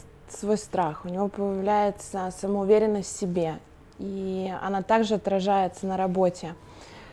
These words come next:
Э, творческий уровень раскрывается настолько, что ты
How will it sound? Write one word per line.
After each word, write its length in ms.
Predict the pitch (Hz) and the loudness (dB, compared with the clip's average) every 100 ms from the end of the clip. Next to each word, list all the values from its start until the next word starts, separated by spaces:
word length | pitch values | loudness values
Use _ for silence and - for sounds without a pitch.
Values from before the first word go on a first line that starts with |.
| - - | -20 -16
Э, 280 | 160 180 175 165 | -10 -8 -6 4
творческий 640 | 214 269 262 - - 208 | 8 8 6 -10 -4 2
уровень 540 | 208 240 202 180 - 165 - 226 - | 4 4 4 0 -6 -12 -18 -18 -6
раскрывается 800 | 208 202 220 220 226 214 - 202 | -4 -2 2 6 6 6 4 -2
настолько, 840 | 202 196 - 269 339 - 196 170 170 | -2 -2 2 4 2 0 -6 -8 -10
что 260 | - 208 | -8 -6
ты 340 | 190 226 220 | 0 4 4